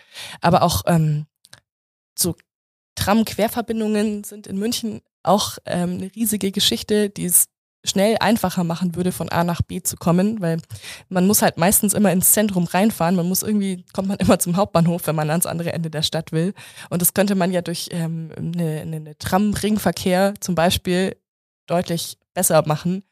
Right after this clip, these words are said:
dass man dann einfach quer rüberfährt und, ähm, Abkürzungen anbietet sozusagen. Also da gibt's krass viel zu tun. Aber ich glaube, man darf, wenn man eine Mobilitätswende will, nicht immer nur sich auf eine Sache fokussieren. Also man darf nicht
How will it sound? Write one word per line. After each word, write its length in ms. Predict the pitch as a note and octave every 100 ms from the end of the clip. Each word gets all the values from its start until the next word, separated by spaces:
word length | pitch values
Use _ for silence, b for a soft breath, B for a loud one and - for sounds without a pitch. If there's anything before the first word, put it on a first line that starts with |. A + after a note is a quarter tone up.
| _
dass 160 | F3 E3
man 200 | D#3 -
dann 180 | D#3+
einfach 280 | - E3+ D#3+
quer 320 | - E3+ E3+
rüberfährt 540 | F3+ E3+ D#3+ E3 E3 - B B
und, 320 | - E3+ - -
ähm, 240 | E3 D#3+ -
Abkürzungen 640 | - E3 D3+ D#3+ D3+ F3
anbietet 480 | D#3 D#3+ E3 D#3 D#3
sozusagen. 640 | D#3+ - D#3+ D#3+ E3 G3+ - _ _ _ _ _ _
Also 180 | F3+ F3
da 80 | E3
gibt's 280 | F3+ - -
krass 240 | - G3+ -
viel 140 | F#3+
zu 140 | - D#3
tun. 340 | G#3+ F#3+ G#3+ B B B -
Aber 160 | F#3+
ich 40 | -
glaube, 280 | G#3 G#3 B B
man 140 | - F#3
darf, 240 | F#3+ -
wenn 80 | F#3
man 120 | F3
eine 100 | F3+
Mobilitätswende 840 | F3+ E3+ D#3+ A#3+ - - D#3 D3+ D#3+
will, 300 | F#3+ A3 -
nicht 220 | G3 -
immer 180 | G#3 F#3+
nur 220 | F#3+ G3
sich 180 | F3 D3+
auf 140 | -
eine 220 | F#3 A3+
Sache 200 | G3+ G3+
fokussieren. 600 | E3+ E3 - - F#3 G3
Also 160 | - E3+
man 120 | E3
darf 160 | E3 E3+
nicht 220 | E3+